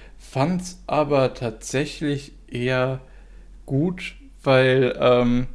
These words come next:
der Film br-, brauchte diesen Wendepunkt an der Stelle. Ähm, und man hat, wie bei anderen Sachen in dem Film,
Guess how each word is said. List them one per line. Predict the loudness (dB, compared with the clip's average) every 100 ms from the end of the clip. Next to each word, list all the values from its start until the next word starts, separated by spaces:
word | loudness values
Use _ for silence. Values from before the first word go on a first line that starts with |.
| -12 -16 -18 -20 -20 -20 -2
der | -2
Film | 4 4 4 0 -8 -18 -20 -12
br-, | -8 -8 -10 -2
brauchte | 4 4 2 -2
diesen | 0 0 0 2
Wendepunkt | 2 2 0 0 -2 0
an | 0 0
der | 0
Stelle. | -2 -2 0 2 -2 -6 -20 -20 -20 -20 -20 0
Ähm, | 4 8 8 6 2 0 -6 -18 -20 -20 -20 -8 0
und | 2
man | 4 2
hat, | 0 -6 -20 -20
wie | -16 -6 -2
bei | 4 4
anderen | 4 2 2 2
Sachen | 0 0
in | 0
dem | 0 -2
Film, | -2 -2